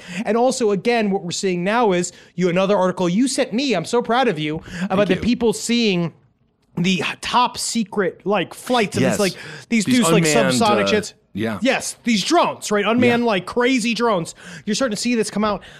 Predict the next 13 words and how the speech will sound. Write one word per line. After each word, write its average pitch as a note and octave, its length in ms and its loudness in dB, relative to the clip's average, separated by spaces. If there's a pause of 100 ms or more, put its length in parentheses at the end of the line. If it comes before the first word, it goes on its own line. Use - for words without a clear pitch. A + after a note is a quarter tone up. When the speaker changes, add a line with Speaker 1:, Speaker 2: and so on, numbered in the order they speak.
(180)
Speaker 1:
My A#3 240 0
thing E3 300 -4
is, C#3 260 -8
is C#3 160 -10
that, F3 140 -4
again, C#3 440 -4
as D#3 120 -12
soon C4 320 -4
as B3 140 -4
the F#3 80 -6
government C3 520 -4 (140)
accepts - 500 -8
it, A#2+ 140 -10